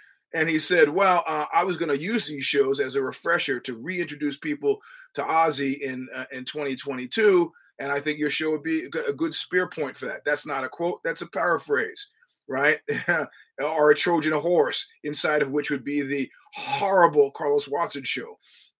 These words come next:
And she goes, "No, I don't wanna do that. I want the show." He goes, "Okay." Uh, she goes, "I'm not, I wanna put you guys out. You let me know how much it's gonna cost."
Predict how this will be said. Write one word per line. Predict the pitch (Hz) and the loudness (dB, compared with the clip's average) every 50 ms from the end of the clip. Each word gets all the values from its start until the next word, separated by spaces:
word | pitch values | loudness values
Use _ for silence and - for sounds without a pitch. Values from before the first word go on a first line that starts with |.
| - | -8
And | 147 139 131 123 - 151 147 143 143 139 139 135 131 131 127 _ | -8 -6 -6 -4 -4 -2 0 0 0 0 0 -2 -4 -8 -10 _
she | - - 156 | -10 -8 -4
goes, | 147 139 - - | -4 -4 -6 -6
"No, | - 147 165 | -4 -2 -2
I | 165 165 | 0 0
don't | 165 170 | -2 -2
wanna | 175 170 | -4 -2
do | 160 175 151 131 | 0 2 2 2
that. | 127 - - | 2 2 -4
I | 143 | -4
want | 143 143 135 - | -4 -4 -4 -6
the | 131 | -8
show." | 131 - 156 147 131 107 92 _ _ - _ _ _ | -8 -2 0 0 0 0 -6 _ _ -20 _ _ _
He | - 196 | 8 10
goes, | 220 208 202 | 10 10 12
"Okay." | 220 226 214 - 175 156 160 170 165 - - | 8 6 6 4 4 4 4 2 0 -4 -4
Uh, | 160 156 156 156 151 143 | -4 -2 -2 -2 -4 -4
she | 139 - | -6 -6
goes, | 175 170 147 170 | -4 -4 -4 -4
"I'm | 165 170 | -4 -2
not, | 170 165 147 | -2 -4 -4
I | 139 151 147 131 | -6 -14 _ -10
wanna | 139 151 156 156 151 | -6 -6 -4 -4 -4
put | 143 156 143 - | -6 -6 -10 -10
you | 131 | -6
guys | 123 127 123 120 131 | -6 -6 -6 -4 -6
out. | 123 120 | -6 -6
You | 151 160 | -4 -2
let | 156 147 143 | -2 -2 -2
me | 147 139 | -2 -6
know | 127 123 123 | -6 -6 -8
how | 117 120 113 117 | -10 -10 -10 -10
much | 123 120 113 - - - | -10 -10 -10 -10 -10 -10
it's | 123 113 - | -10 -12 -10
gonna | - 127 127 | -10 -10 -8
cost." | - - - - - | -8 -8 -8 -8 -8